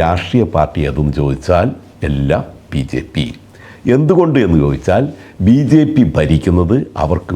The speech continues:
വേണ്ടിയാണ്. അല്ലാതെ നിങ്ങൾ വിചാരിക്കുന്ന പോലെ ഇന്ത്യയിലെ കോടിക്കണക്കിന് ജനങ്ങൾക്ക് വേണ്ടിയോ ഭൂരിപക്ഷമുള്ള ഹിന്ദുക്കൾക്ക് വേണ്ടിയോ ഒന്നുമല്ല, അവർക്ക് വേണ്ടിയാണ്. അവർക്ക് ഇവിടെ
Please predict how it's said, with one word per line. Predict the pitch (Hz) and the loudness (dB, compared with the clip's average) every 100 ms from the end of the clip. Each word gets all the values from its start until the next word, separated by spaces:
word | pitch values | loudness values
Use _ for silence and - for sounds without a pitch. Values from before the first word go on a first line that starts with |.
| 71 | -4
വേണ്ടിയാണ്. | 65 67 64 - - - | -4 -4 -4 -6 -14 -8
അല്ലാതെ | 78 82 82 98 131 - - - 113 | -2 0 2 2 0 -6 -16 -2 2
നിങ്ങൾ | 151 208 190 | 4 4 2
വിചാരിക്കുന്ന | 110 101 92 90 87 82 | 2 2 0 -2 -2 0
പോലെ | 80 80 87 - 85 | 0 0 0 -2 -2
ഇന്ത്യയിലെ | 90 101 95 92 95 92 90 | 0 2 2 2 0 -2 -2
കോടിക്കണക്കിന് | 87 92 87 101 90 80 82 82 76 | 0 0 0 0 0 0 0 0 2
ജനങ്ങൾക്ക് | 76 87 87 90 80 | 2 2 0 -2 -2
വേണ്ടിയോ | 73 73 73 82 - - - - - | -2 -2 0 0 -2 -10 -20 -10 0
ഭൂരിപക്ഷമുള്ള | 123 151 160 143 - 104 90 82 78 | 2 4 2 0 0 0 2 0 0
ഹിന്ദുക്കൾക്ക് | 78 85 80 98 87 82 | -2 0 0 0 -2 -2
വേണ്ടിയോ | 73 67 73 78 | -2 0 0 0
ഒന്നുമല്ല, | 80 95 76 - 69 - - _ 92 | 2 2 0 -2 -8 -12 -20 _ 0
അവർക്ക് | 92 92 78 | 0 -2 -6
വേണ്ടിയാണ്. | - - - - - - - - - - - - | -8 -10 -12 -14 -20 -20 -20 -20 -20 -20 -10 0
അവർക്ക് | 110 151 - 180 202 - - - - | 2 2 0 0 0 -2 -18 -20 -6
ഇവിടെ | 98 | 0